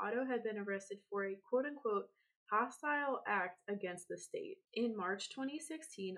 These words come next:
Otto gave a televised pretrial statement in which he admitted to trying to steal the poster for a member of the Friendship United Methodist Church in Wyoming, Ohio, who wanted it as a quote-unquote trophy. He continued by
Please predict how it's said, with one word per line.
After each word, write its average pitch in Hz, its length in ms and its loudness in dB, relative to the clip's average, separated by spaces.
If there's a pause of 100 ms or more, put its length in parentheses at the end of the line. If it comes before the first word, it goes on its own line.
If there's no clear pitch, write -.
(120)
Otto 220 320 2
gave 262 180 0
a 214 60 2
televised 262 640 0 (100)
pretrial 233 520 0
statement 185 580 -6
in 240 140 2
which 240 160 2
he 196 140 2
admitted 220 440 2
to 196 100 -6
trying 208 300 -4
to 311 120 -8
steal 233 260 2
the 233 180 6
poster 185 420 -2
for 190 140 -2
a 190 60 0
member 208 300 0
of 196 200 -4
the 180 120 -2 (120)
Friendship 240 460 -6
United 202 520 0
Methodist 214 580 -4
Church 180 380 -4
in 202 120 0
Wyoming, 185 600 -2
Ohio, 180 580 -4 (140)
who 240 120 4
wanted 214 320 2
it 202 180 4
as 196 140 0
a 185 240 -2
quote-unquote 233 480 -2
trophy. - 640 -8
He 254 140 0
continued 254 600 2
by 277 140 4